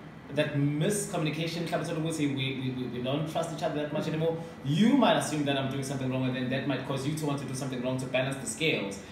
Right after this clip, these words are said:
And then, of course, you thole ukuthi uwena usolanda izinto ngaphandle, bringing them back in the house. Um, I understand ukuthi Blue Clinic will obviously help you with all of these things.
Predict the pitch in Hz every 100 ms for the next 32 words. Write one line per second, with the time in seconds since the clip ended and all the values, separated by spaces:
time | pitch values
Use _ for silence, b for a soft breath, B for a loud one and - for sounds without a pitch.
0 | B 135 139 143 139 - 151 135 139 165
1 | 151 156 143 131 - 143 165 151 151 135
2 | 123 127 110 110 110 123 110 110 139 127
3 | 120 110 117 120 110 139 - - - B
4 | B B B 196 196 196 190 175 - -
5 | - 190 202 190 - 214 165 160 165 165
6 | 151 - - - - - 170 175 175 147
7 | 139 139 147 131 131 135 139 - 143 139
8 | 147 127 127 127 131 127 120 107 123 104
9 | 101